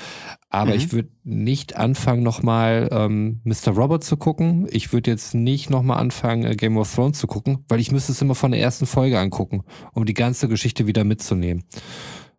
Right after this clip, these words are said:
Speaker 1: Aber ich verspüre den Drang auch gar nicht danach und das ist für mich kein Makel. So, ähm, diese ganzen Plot-Twists und so weiter, diese ganzen, ähm, diese Cliffhanger, diese What the fuck-Momente,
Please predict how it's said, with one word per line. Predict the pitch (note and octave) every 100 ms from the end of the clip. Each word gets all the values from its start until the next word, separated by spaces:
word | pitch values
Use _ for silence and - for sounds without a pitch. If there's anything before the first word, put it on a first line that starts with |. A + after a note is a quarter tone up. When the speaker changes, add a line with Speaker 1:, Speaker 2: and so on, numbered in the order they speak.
| _
Speaker 1:
Aber | - A#2+
ich | A#2+
verspüre | B2+ - D3
den | C3
Drang | A#2 C3 D3+
auch | A#2+
gar | -
nicht | G2+ G2+
danach | G2+ G2
und | G#2+
das | G2+ A2
ist | A2
für | A2+
mich | A2+ -
kein | A2 G2+
Makel. | A2+ C3 C3 F2+ F2+
So, | G2+ G2+ F#2+ F#2+
ähm, | F#2 F#2
diese | F#2+ G2+
ganzen | A#2 A#2 - -
Plot-Twists | - C#3 C3+ A#2+ G#2 -
und | G2+ F#2+
so | - F#2+
weiter, | G2 G2 F#2 G2
diese | G2+ G2+
ganzen, | G#2+ A2 - G#2 G2 G2
ähm, | F#2+ G2 G2 G2 F#2+ - - - - - - _ _ _ G2+
diese | G#2 G2+ G2 B2
Cliffhanger, | B2 D3+ E3 - G#2+ F#2+
diese | F2+ F2+ G2
What | D3 D3
the | C#3+
fuck-Momente, | - E3+ D3+ B2 G2+ F#2+ F#2+ G2